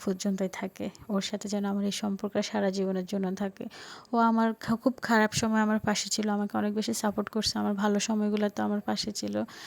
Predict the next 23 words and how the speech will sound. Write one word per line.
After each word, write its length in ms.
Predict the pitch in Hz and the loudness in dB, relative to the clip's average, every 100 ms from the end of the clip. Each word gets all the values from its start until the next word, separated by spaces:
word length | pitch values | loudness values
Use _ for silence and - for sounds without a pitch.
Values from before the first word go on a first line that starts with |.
| - - | -16 -2
আমি 200 | 247 277 | 2 4
চাই 380 | 262 254 208 214 - | 6 6 6 4 -4
যে 100 | - | -2
আমার 200 | 208 208 | 0 2
ভালো 320 | 208 208 202 214 | 2 4 4 4
সময়গুলোতেও 1000 | - 220 220 240 - 226 220 214 233 | 2 2 2 2 0 2 4 4 6
যেন 200 | 226 226 | 6 6
আমার 240 | 226 220 220 | 4 4 2
পাশে 300 | 226 220 226 | 2 0 0
থাকে 280 | 226 220 226 | -2 -2 0
আগামীতে, 600 | 220 220 214 208 294 349 | 2 2 0 0 0 0
আমার 220 | 240 202 | 0 0
খারাপ 280 | 202 208 202 | 0 2 2
সময়গুলোতেও 720 | - 214 208 208 202 202 214 | 0 0 2 2 2 0 0
যেন 200 | 202 208 | -2 0
আমার 220 | 208 196 196 | 0 0 0
পাশে 300 | 202 - 196 | -2 -6 -6
থাকে, 340 | 202 - 214 | -6 -4 -4
আমি 280 | 220 202 196 | -2 0 0
এটাই 240 | 196 208 | 0 -2
চাই 240 | 202 - 202 | -2 -2 -2
ওর 120 | 196 | -2
কাছে। 400 | 196 202 - 254 | -4 -6 -2 -4